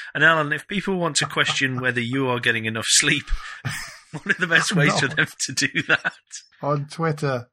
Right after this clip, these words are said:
Speaker 2: please. Uh, my telephone's turned off and well away from the bed, from the bed at night time, so you can do it whenever you want. Uh, where I'm at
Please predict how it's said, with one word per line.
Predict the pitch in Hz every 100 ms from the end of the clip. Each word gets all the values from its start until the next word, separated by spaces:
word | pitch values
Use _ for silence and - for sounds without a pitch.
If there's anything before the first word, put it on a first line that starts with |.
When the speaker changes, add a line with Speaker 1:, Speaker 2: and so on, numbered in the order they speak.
| _
Speaker 2:
please. | 147 156 151 143 120 - -
Uh, | 120 117
my | 113 117 117
telephone's | 110 131 123 123 120 113 -
turned | - 131 120
off | 123 117
and | 110
well | 120 120
away | 117 123
from | 113
the |
bed, | 104 117 117 117 120
from | 117 117
the | 107
bed | 117 113 107
at |
night | 117 113
time, | 113 110 104
so | - 104
you | 98 98 107
can | 104
do | 113
it | 107
whenever | 113 127 143
you | 139
want. | 123 98 _ - - - - -
Uh, | 123 123
where | 131 123
I'm | 120 120
at | 127 113